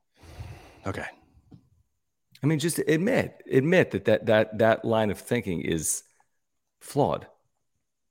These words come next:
Speaker 1: Well, I'm not ask-, that's not the question I'm asking.
Speaker 2: No, nobody has firsthand knowledge of what A J Preller was thinking about the Manny Machado extension.
Speaker 1: But also, you have to agree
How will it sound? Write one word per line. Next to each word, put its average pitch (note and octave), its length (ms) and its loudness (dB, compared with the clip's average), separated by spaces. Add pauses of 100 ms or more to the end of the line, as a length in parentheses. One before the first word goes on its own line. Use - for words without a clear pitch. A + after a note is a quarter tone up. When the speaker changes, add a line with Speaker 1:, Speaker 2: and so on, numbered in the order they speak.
(760)
Speaker 1:
Well, G#2 340 0 (540)
I'm G#2+ 120 -4
not B2+ 220 0
ask-, A#2+ 240 -2
that's B2+ 160 0
not C3+ 100 0
the A2+ 60 -6
question A2+ 300 0
I'm E2 80 -4
asking. G2+ 320 -4 (1120)
Speaker 2:
No, D3 320 4
nobody D#3 420 0
has C#3 180 0
firsthand G2+ 460 -2
knowledge D#2 400 0
of E2 100 -10
what E2 140 0
A F2+ 120 2
J E2+ 140 -4
Preller E2 280 -2
was D#2 120 -4
thinking D#2+ 300 -4
about D#2 320 -2
the E2 60 -6
Manny D2+ 200 -2
Machado D#2+ 380 -4
extension. - 460 -10 (1600)
Speaker 1:
But G2 240 0
also, F#2+ 600 0
you F2+ 680 -2
have G2+ 380 0
to F2 280 0
agree D#2+ 720 -4